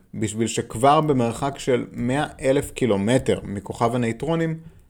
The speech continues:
הטלפון שלכם, כרטיסי האשראי שלכם, יפסיקו לעבוד. מגוחך לגמרי. לא נתפס. וזה אמיתי לגמרי. אבל האם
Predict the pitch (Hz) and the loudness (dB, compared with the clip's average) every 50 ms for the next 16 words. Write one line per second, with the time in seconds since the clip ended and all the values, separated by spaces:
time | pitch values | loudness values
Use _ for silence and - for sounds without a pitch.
0 | _ - - _ _ _ - 120 - 147 151 156 151 - 135 123 110 - 110 101 | _ -20 -20 _ _ _ -12 0 4 6 6 6 6 4 2 2 2 -2 -4 -2
1 | 95 113 104 98 98 98 - 95 95 90 101 - - 117 107 101 - 131 127 131 | 0 2 2 2 0 -2 -4 -4 -2 -4 -4 2 4 4 4 4 4 4 4 4
2 | 127 - - 120 - 131 110 101 101 101 101 - - _ _ - - - - - | 4 0 -4 -2 0 0 -2 0 -2 -6 -8 -12 -20 _ _ -18 -18 -18 -14 -12
3 | 120 - - - 135 - 143 127 110 101 95 95 90 - - - _ _ _ _ | -8 -2 0 0 2 4 4 4 4 4 2 0 -4 -6 -8 -20 _ _ _ _
4 | _ _ _ _ _ - _ _ _ _ - 110 107 113 - - 123 - - 139 | _ _ _ _ _ -20 _ _ _ _ -8 -4 -2 -2 0 -2 -2 0 2 0
5 | 127 117 123 113 104 95 90 87 87 - _ _ _ _ _ _ - 135 139 151 | 2 4 2 2 2 0 -4 -6 -8 -14 _ _ _ _ _ _ -2 0 2 2
6 | 147 151 - 139 113 98 - - - - - _ _ - _ - _ _ _ _ | 2 2 2 2 2 2 2 -4 -6 -8 -14 _ _ -20 _ -20 _ _ _ _
7 | - - - 104 104 104 101 - 135 135 131 117 120 107 98 92 90 90 - - | -12 -8 -6 -4 -4 -4 0 0 2 2 4 2 2 2 2 -2 -6 -10 -14 -20
8 | - - - _ - - - _ _ _ _ _ _ _ _ _ _ _ _ _ | -20 -20 -20 _ -20 -20 -20 _ _ _ _ _ _ _ _ _ _ _ _ _
9 | _ - - - - - - - - _ _ _ _ _ _ _ _ _ _ _ | _ -20 -20 -18 -18 -18 -20 -20 -20 _ _ _ _ _ _ _ _ _ _ _
10 | - _ - _ _ _ - - - 104 110 104 107 135 190 220 | -20 _ -20 _ _ _ -12 -8 0 2 4 6 6 6 6 6